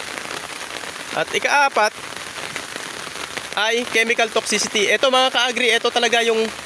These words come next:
fifty percent na dahilan kung bakit nangungulot etong sili natin. Ah,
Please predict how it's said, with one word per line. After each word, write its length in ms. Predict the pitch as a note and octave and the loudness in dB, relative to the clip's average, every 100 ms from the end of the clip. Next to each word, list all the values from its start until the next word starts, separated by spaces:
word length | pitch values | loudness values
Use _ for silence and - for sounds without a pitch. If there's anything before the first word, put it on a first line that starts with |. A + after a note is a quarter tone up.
| - - - - | -10 -8 -8 -4
fifty 320 | D3+ - B3+ | -2 -2 -4
percent 400 | A#3+ A3+ A3 A#3+ - | 0 0 2 2 2
na 80 | G#3 | 0
dahilan 480 | G3 F#3+ G3 G#3+ E3+ D#3 - | 2 0 2 0 0 -6 -4
kung 160 | E3+ F3+ | -4 2
bakit 360 | G3 G3 G#3+ - | 2 2 0 2
nangungulot 480 | F#3+ G3 G3 G3 - - - - - - E3 | 2 4 4 4 0 -8 -8 -10 -10 -6 -2
etong 240 | F3+ F#3 | 0 2
sili 240 | G#3+ G3 | 2 2
natin. 320 | F#3 E3 F3+ D3+ D3 - - - - - - - - - - - | 2 2 2 0 -6 -10 -10 -10 -10 -10 -8 -10 -10 -10 -10 -6
Ah, 880 | C#3 C#3 D3+ D#3+ E3 E3 E3 E3+ E3+ | -2 0 2 2 4 4 6 6 4